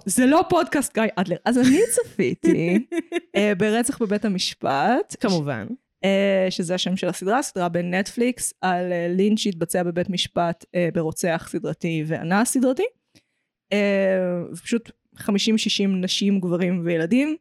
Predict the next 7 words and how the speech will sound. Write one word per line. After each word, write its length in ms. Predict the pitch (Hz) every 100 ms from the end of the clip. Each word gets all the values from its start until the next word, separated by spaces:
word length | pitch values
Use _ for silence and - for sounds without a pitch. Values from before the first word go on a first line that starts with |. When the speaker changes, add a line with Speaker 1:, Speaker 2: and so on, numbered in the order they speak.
| _
Speaker 1:
בעיקר 280 | 160 151 196
נשים 300 | 170 208 285
אבל, 280 | 320 339 339 330 _ _ _ _ 214
רצחו 240 | - 254
אותו 180 | 233 - _
בבית 260 | 190 180 214
המשפט. 540 | 190 - - 190 339